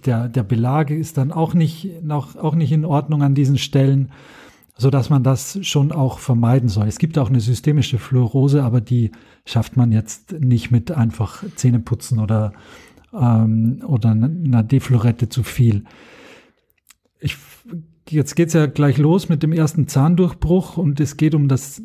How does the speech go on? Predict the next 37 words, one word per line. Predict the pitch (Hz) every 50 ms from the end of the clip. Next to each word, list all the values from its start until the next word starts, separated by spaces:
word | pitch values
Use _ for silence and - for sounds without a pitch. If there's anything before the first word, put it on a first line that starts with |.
| - _
Thema | - 147 151 170 170 156
Zähneputzen. | - - 160 160 165 156 135 - 170 170 165 - - 170 160 156
Da | - 131 143 165
ist | 175 160 - -
ein | 151 143
ganz | 139 143 151 180 175 -
wichtiger | 151 160 - - - 160 151 156 143
Punkt, | - - - 160 175 180 180 - - - - _
der | 147 143 143 147 147 - - - 160 139 -
durch | - 143 127 - -
alle | - 160 170 180 165
Altersklassen | 170 127 131 - 139 123 - - - 131 131 127 - - 147 143 139
zu | - 139 131
beachten | 147 151 151 120 - - - - 147 151
ist, | 156 180 - - - _ - - - - - _ _ -
der | 127 120
gar | 107 131 151 185
nicht | 196 143 - - - - - - - _ _ _
so | 127 127 147
leicht | 143 135 131 135 135 - - - - - - - - _ _ _
einzuhalten | 151 160 160 - - 139 110 123 123 - _ 135
ist, | 139 139 -
muss | 143 135 127
ich | 135 -
sagen, | - 143 131 135 143
aus | 139 139 147
eigener | 135 131 131 135 139
Erfahrung, | 127 110 - - 117 123 135 151 156 - - - - - - - - - _ _ _ _ _ _ _ -
ähm, | 127 131 131 135 143 139 135
dass | 131 131 135 -
die | - 131
Kinder | - - 165 175 185 165
die | 151 135 -
Zahnpasta | - 165 165 151 156 147 - - 147
nicht | 147 139 -
schlucken | - 175 180 - 151 120
sollen. | 110 107 110 110 107 110 117 110